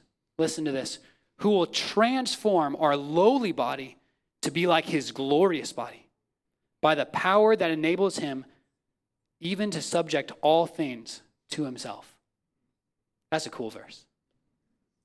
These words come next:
Our lowly bodies will be transformed to be like his glorious bodies. That's what we look forward to.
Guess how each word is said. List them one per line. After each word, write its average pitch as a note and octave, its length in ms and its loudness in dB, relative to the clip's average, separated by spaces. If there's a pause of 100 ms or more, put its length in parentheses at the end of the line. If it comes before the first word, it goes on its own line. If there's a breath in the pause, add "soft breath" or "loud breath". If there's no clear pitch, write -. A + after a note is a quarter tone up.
(760)
Our E3+ 160 4
lowly F#3+ 600 4
bodies C3+ 400 0
will D3 60 -6
be C#3+ 100 -4
transformed F#3+ 1040 -2
to C3+ 60 -8
be C#3+ 120 -4
like B2 220 -6
his C3+ 460 -4
glorious B2+ 560 -6
bodies. A2 260 -10
That's F3 380 0
what D3 100 -2
we C#3 80 -6
look B2+ 140 -8
forward B2+ 260 -8
to. A#2+ 180 -12